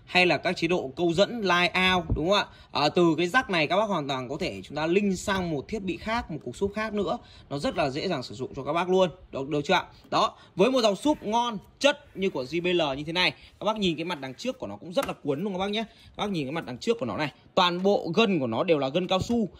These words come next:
Màng bát dường như các bác nhìn thấy được, cái màng bát này giống như màng bát mạ carbon các bác, rất là chất luôn. À, và con này nó chống nước tuyệt đối các bác nhá, chống nước tuyệt đối luôn các bác sử dụng nhá. Các bác tưới nước vào nó cũng không hề bị thấm nước luôn,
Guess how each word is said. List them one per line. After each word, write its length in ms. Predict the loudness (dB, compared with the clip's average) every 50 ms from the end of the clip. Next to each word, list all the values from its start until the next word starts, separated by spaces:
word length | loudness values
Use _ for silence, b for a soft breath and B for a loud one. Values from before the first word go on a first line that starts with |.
| B B B
Màng 440 | 0 4 4 4 4 4 0 -2 0
bát 220 | 2 2 2 2 0 -6 -12
dường 320 | -6 2 4 6 6 6
như 80 | 4 0
các 60 | -2
bác 100 | -2 -2
nhìn 200 | 0 0 0 0
thấy 120 | 2 0 2
được, 220 | 2 2 0 0
cái 60 | -4 -6
màng 220 | -6 -6 -6 -2
bát 120 | -2 -2
này 120 | -2 -2 -4
giống 200 | -6 -6 -8 -6
như 80 | -6
màng 180 | -4 -6 -6 -4
bát 240 | -4 -6 -6 -6 -6
mạ 200 | -6 -6 -6 -6
carbon 400 | -10 -10 -6 -2 -2 -2 -2 -2
các 60 | -4
bác, 220 | -6 -6 -6 -6
rất 280 | -4 0 0 0 0 0
là 100 | -6 -6
chất 220 | -2 -2 -4 -4 -4
luôn. 220 | -6 -4 -4 -4 -4 B B B B B
À, 200 | 0 2 2 4
và 160 | 4 2 2
con 140 | 2 2 0
này 100 | 0 0
nó 100 | -2 -2
chống 260 | -2 -2 -2 0 0
nước 160 | 0 0 0 0
tuyệt 140 | -2 -2 0
đối 180 | 2 0 2
các 80 | 2 0
bác 100 | 0 0
nhá, 220 | 0 -2 -2 -2 -6
chống 200 | -4 -4 -2 0
nước 140 | 0 0 0
tuyệt 160 | 0 -2 0
đối 200 | 0 0 0 2
luôn 160 | 2 2 0
các 60 | 0 0
bác 180 | 0 -2 -2
sử 200 | -4 -12 -10 -8
dụng 220 | -4 -6 -6 -4 -4
nhá. 140 | -6 -6 -6 B B B B B
Các 60 | -2
bác 100 | -2 -2 -4 _ _ -20 -14 _
tưới 180 | -2 0 0 2
nước 260 | 2 2 2 2 2
vào 240 | 0 0 0 0 -4
nó 160 | -6 -6 -8
cũng 220 | -8 -10 -14 -4
không 200 | 2 2 2 2
hề 180 | 2 0 0 0
bị 160 | 0 -4 -6
thấm 180 | -6 -6 -2 2
nước 160 | 2 2 2
luôn, 220 | 2 -2 -2 -2